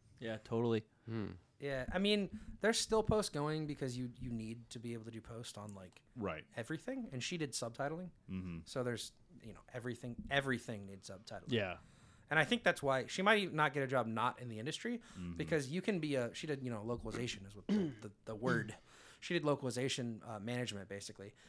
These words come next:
Speaker 3: And you can be a lo-, like, do management for localization for, like, anyone who runs ads anywhere. You know what I
Speaker 1: Yeah.
Speaker 3: mean? Like, if you have a, if you have a commercial or anything, she could work for, like,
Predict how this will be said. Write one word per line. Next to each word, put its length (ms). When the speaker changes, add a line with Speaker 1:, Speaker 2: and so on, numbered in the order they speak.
Speaker 3:
And 100
you 80
can 120
be 80
a 60
lo-, 200
like, 280
do 120
management 380
for 80
localization 520
for, 160
like, 280
anyone 460
who 140
runs 360
ads 480
anywhere. 460
You 100
know 40
what 40
I 40
Speaker 1:
Yeah. 40
Speaker 3:
mean? 100
Like, 140
if 140
you 120
have 340
a, 100
if 280
you 100
have 380
a 60
commercial 720
or 120
anything, 340
she 160
could 100
work 180
for, 100
like, 140